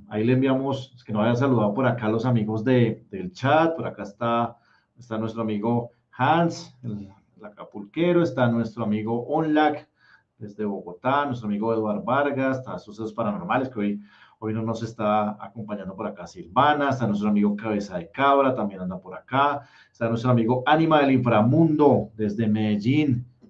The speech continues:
Hermano, un abrazo, gracias por estar acá. Dice, "Complicada situación", total, total, o sea, nosotros estamos aquí hablando, llevamos un rato hablando de todo esto, pueden, de las cosas que hemos dicho acá, eh,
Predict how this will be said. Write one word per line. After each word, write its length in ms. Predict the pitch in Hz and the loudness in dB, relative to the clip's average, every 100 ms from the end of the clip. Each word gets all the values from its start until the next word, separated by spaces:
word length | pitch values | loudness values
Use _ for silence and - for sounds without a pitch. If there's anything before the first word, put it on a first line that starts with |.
| - | -8
Hermano, 440 | 104 104 139 147 | -2 2 2 2
un 60 | 135 | 2
abrazo, 640 | 131 143 143 135 120 - _ | 4 6 6 4 0 -2 _
gracias 220 | 117 117 | -8 -6
por 120 | 139 123 | -2 -2
estar 220 | 110 117 | 0 0
acá. 460 | - 147 139 - - _ _ | 4 8 8 4 -8 _ _
Dice, 220 | 123 120 | -4 -4
"Complicada 480 | 120 127 120 120 123 | 0 2 2 4 6
situación", 600 | 123 123 123 - 120 104 | 6 4 2 4 2 2
total, 460 | 110 - - 92 - - _ _ _ _ _ _ _ | -4 -6 -2 -4 -4 -10 _ _ _ _ _ _ _
total, 440 | - 101 - 101 95 | -14 -12 -4 -4 -4
o 40 | |
sea, 280 | 92 95 - _ - - _ | -6 -8 -8 _ -20 -20 _
nosotros 140 | 117 131 | -2 2
estamos 260 | 165 170 | 4 6
aquí 240 | 170 - 170 | 6 6 8
hablando, 400 | 165 175 175 170 | 10 8 6 4
llevamos 320 | 143 131 127 | 2 2 2
un 100 | 131 | 2
rato 260 | 143 139 143 | 2 2 2
hablando 360 | 143 143 139 | 2 2 2
de 80 | 139 | 0
todo 320 | 127 120 135 | 0 0 2
esto, 520 | 139 127 - 143 143 - _ _ _ _ 113 | 0 -2 -4 -4 -4 -12 _ _ _ _ 0
pueden, 500 | 127 135 143 143 - | 4 4 2 -4 -2
de 120 | 123 | -2
las 160 | 104 | -2
cosas 260 | - 117 123 | -2 -4 -4
que 120 | - | -4
hemos 260 | 127 123 120 | -2 -2 -2
dicho 320 | 120 - 131 | -4 -4 -6
acá, 520 | 123 127 123 123 123 - - _ _ _ _ _ _ | -4 2 6 6 4 -4 -16 _ _ _ _ _ _
eh, 380 | 104 95 92 | -14 -12 -12